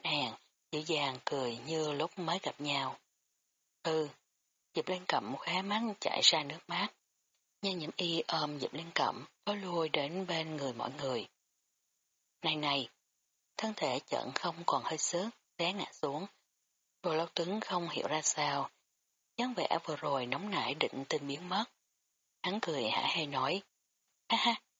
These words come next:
không nghĩ tới, chúng ta đã sớm phát hiện ra người. Sao, làm sao có thể? Vẻ mặt Bồ Lâu Tuấn kinh ngạc. Diệp Linh Cẩm cũng rất kinh ngạc. Người trên cây có thể xuống rồi.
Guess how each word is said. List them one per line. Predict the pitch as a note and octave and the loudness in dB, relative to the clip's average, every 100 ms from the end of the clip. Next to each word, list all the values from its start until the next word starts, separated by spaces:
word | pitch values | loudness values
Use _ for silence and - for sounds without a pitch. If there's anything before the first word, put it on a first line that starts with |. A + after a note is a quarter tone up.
| _ | _
không | - F#3 | -4 -2
nghĩ | D#3 A#2+ | -2 -2
tới, | - D3+ F#3+ - _ - | 2 2 2 -2 _ -6
chúng | G#3+ A3+ | -4 -2
ta | F#3+ F3 | 0 2
đã | A#2+ | 2
sớm | - D#3 E3+ G#3+ | 0 0 -2 0
phát | - A3+ - | 2 2 2
hiện | - | -2
ra | - D#3 | 4 4
người. | D3+ D3 C#3 C3 _ _ _ _ _ _ _ _ _ - | 2 -4 -4 -6 _ _ _ _ _ _ _ _ _ -2
Sao, | F#3 F3 F3 E3+ | 2 4 4 4
làm | E3+ C#3+ | 2 2
sao | C3+ E3 F3+ | 2 2 2
có | B3+ | 0
thể? | - B2 B2 G3 _ _ _ _ _ _ - | 0 2 2 0 _ _ _ _ _ _ -4
Vẻ | G3 | 0
mặt | G#3+ E3 - | 0 -2 -2
Bồ | D#3+ C3 | 0 2
Lâu | C#3 E3 | 0 -4
Tuấn | - E3 G#3 | -2 -2 0
kinh | F#3 D#3+ | -2 -2
ngạc. | C3+ G#2+ - _ _ _ _ _ _ _ _ _ | -2 -2 -4 _ _ _ _ _ _ _ _ _
Diệp | D3 - | -4 -2
Linh | F3+ F3 | -2 0
Cẩm | C3+ A#2+ D#3 | 0 0 0
cũng | - - | 0 4
rất | - - | 2 2
kinh | F3+ D#3+ | -2 -4
ngạc. | D3 A#2 - _ _ _ _ _ _ _ _ - | -2 -2 -4 _ _ _ _ _ _ _ _ -6
Người | D3+ C#3 | -2 2
trên | - D#3+ - | 2 0 2
cây | D#3 D#3 C#3+ - | 2 2 0 -6
có | - B3+ | -4 0
thể | F3+ A#2 | 0 2
xuống | - G#3 | 2 2
rồi. | A3 D3+ B2 | 2 2 0